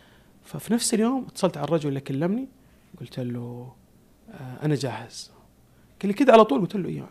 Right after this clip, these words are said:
أنا دائما قراراتي، آه، أفكر واستخير واستشير في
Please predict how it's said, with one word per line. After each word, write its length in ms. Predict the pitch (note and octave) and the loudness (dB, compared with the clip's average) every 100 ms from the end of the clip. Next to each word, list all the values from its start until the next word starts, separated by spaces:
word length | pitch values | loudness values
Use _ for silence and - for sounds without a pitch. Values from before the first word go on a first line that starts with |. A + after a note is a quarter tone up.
| E3 | -8
أنا 180 | D#3 | -6
دائما 380 | D3+ F3+ D#3+ E3+ | 0 0 2 0
قراراتي، 720 | F3 - D#3 D3+ E3+ E3+ G#3 - - - - - - - - | -2 -4 -4 -2 -2 -4 -8 -10 -20 -20 -20 -20 -20 -20 -18
آه، 560 | - C3+ C3 C3 - - - _ _ - | -10 -8 -8 -10 -12 -14 -16 _ _ -16
أفكر 560 | - F3+ F3 - G3+ - | -6 -6 -6 -6 -6 -6
واستخير 580 | D3 - - - E3+ C#3+ | -10 -8 -8 -8 -4 -4
واستشير 500 | C3+ - D3 - E3 | -4 -8 -10 -6 -6
في 260 | - - | -8 -16